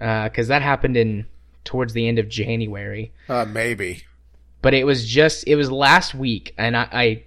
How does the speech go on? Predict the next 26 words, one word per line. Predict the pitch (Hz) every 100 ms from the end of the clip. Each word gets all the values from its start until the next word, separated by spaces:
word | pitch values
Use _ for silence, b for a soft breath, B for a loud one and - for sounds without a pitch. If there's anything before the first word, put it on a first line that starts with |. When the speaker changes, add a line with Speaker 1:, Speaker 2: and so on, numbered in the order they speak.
| -
Speaker 1:
this | 143 160
actually | 165 - 139
happened | - 131 139 156 156 - -
before | 151 - 131 135
we | 135
recorded | 113 - 120 131
last | 143 135 135
week. | 139 139 -
We | 117
could | - - 117
have | 120
talked | 123 110 -
about | 120 135
it, | 135
but | 107
I |
decided | 101 - 120 117
to |
wait | 107 107 123 - - b b -
'cause | 127
I | 120
knew | 120 127 135 135
that | 127
Jim | 107 117 120
was | 117 107
gonna, | 107 104 107